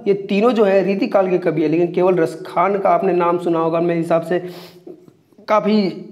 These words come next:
अच्छे जो है कविता लिखते हैं और कवि हैं, तो इनकी कविता आपने पढ़ी भी होगी दसवीं कक्षा में। और काफ़ी अच्छा इन्होंने कविता लिखा है।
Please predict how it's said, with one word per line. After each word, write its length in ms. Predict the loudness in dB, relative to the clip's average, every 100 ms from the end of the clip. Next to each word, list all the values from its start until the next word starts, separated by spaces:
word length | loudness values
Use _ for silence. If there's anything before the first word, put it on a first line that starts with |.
| -16 -8
अच्छे 580 | -8 0 2 2 0 -10 -16 -20 _ _ _ _ -8
जो 100 | -2
है 100 | 0
कविता 340 | 0 0 0 0
लिखते 300 | 0 -2 -2
हैं 80 | -2
और 100 | -2
कवि 240 | -2 -2
हैं, 240 | -4 -6 -10 -18 -20 -8
तो 100 | -4
इनकी 200 | 0 0
कविता 340 | 0 0 2 2
आपने 180 | 2 0
पढ़ी 280 | 0 0
भी 80 | 2
होगी 540 | 2 2 0 -2 -2 -4
दसवीं 320 | -4 -4 -4
कक्षा 320 | -6 -6 -4
में। 180 | -4 -6 -12 -18 -20 -20 -20 _ _
और 240 | 0 0 2
काफ़ी 280 | 0 0 0
अच्छा 320 | -4 0 0
इन्होंने 300 | 2 2 0
कविता 320 | -2 -2 -2
लिखा 220 | -2 -4
है। 240 | -6 -8